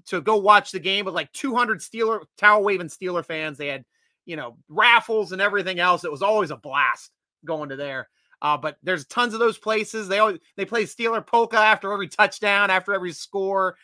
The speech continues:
Uh, always a good time. Um, going back to the game, gotta go down through what our defense actually was doing in this game, guys. Um, we talked about Watt with the sack,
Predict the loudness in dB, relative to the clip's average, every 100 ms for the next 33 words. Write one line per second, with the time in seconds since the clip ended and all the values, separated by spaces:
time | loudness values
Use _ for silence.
0 | _ _ _ -4 0 2 0 -2 0 2
1 | 2 -2 -4 -6 -4 -2 -2 -4 -8 _
2 | _ 4 8 8 4 -4 4 8 8 8
3 | 4 2 -6 -2 0 0 -2 -6 4 6
4 | 6 4 2 2 0 -2 -6 -4 -2 -4
5 | -8 _ _ _ _ _ _ _ 2 4
6 | 6 4 2 -8 -2 -4 -2 0 0 0
7 | -6 -6 -8 -8 -8 -6 -6 -8 -8 -8
8 | -6 -2 0 0 -2 -8 _ _ _ _
9 | _ -4 -4 -4 -8 -12 -8 0 0 2
10 | 2 4 4 6 8 8 4 -16 -14 -12
11 | -6 2 4 4